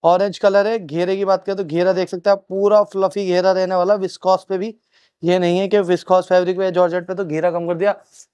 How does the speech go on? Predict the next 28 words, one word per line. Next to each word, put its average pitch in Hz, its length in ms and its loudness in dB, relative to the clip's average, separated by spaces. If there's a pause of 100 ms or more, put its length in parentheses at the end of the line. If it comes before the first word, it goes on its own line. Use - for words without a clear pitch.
(320)
घेरा 165 340 4
आपको 190 220 0
मिलने 190 280 2
वाला 190 200 4
है। 202 100 0
जैसा 170 200 -4
कि 175 80 -2
आपको 185 240 0
पता 180 200 0
ही 185 120 2
है 214 60 0
कि - 480 -10
मेहता 175 340 2
क्रिएशन 185 420 -4
क्वालिटी 180 520 0
में 202 120 -6
कोई 214 320 0
कॉम्प्रोमाइज 190 540 -2
नहीं 185 120 -6
करता, 185 300 0
तो 208 120 -8
उस 180 160 -6
हिसाब 185 220 0
से 190 120 -6
हर 175 160 2
आर्टिकल 185 380 0
में 185 80 -2
आपको 208 280 0